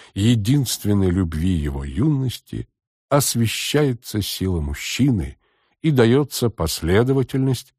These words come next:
всей его деятельности. Происходит это не потому, чтобы такое повиновение было благоразумно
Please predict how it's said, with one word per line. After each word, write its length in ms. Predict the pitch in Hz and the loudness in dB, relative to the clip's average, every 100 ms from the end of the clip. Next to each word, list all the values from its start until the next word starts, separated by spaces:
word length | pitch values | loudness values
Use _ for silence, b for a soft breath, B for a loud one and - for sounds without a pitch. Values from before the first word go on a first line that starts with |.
| _ | _
всей 380 | - - 92 98 | -6 0 2 2
его 240 | 110 92 | 2 2
деятельности. 960 | 87 95 139 107 - 71 65 - - - _ _ _ _ | 0 2 0 0 -6 -8 -10 -14 -20 -20 _ _ _ _
Происходит 680 | - 160 151 - 196 180 - | 2 2 2 0 2 2 0
это 220 | - 135 135 | -4 0 2
не 100 | 123 | 2
потому, 500 | 98 101 127 185 - b b | 2 2 2 0 -2 b b
чтобы 340 | - - 143 131 | -10 0 2 4
такое 400 | 127 - 123 104 | 2 4 4 4
повиновение 880 | - 95 98 104 113 110 101 95 87 b | 2 2 2 2 4 4 2 2 -2 b
было 320 | 95 117 104 | 0 2 2
благоразумно 920 | 92 98 101 90 90 78 120 156 131 | 0 0 2 2 2 2 2 4 4